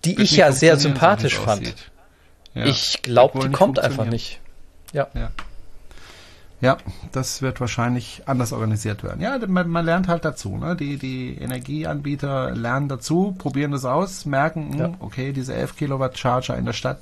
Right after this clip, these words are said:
Speaker 2: hm, das funktioniert nicht so richtig gut. Lieber, ähm,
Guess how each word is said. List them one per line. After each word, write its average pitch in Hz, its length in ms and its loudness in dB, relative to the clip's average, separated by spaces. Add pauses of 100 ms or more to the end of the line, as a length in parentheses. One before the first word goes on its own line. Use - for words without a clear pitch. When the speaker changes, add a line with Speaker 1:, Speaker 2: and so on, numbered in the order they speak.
Speaker 2:
hm, 139 240 -4
das 127 140 -6
funktioniert 131 500 -4
nicht 156 80 -4
so 151 80 -4
richtig 143 380 -6
gut. 143 260 -2 (400)
Lieber, 143 640 4
ähm, 123 340 -4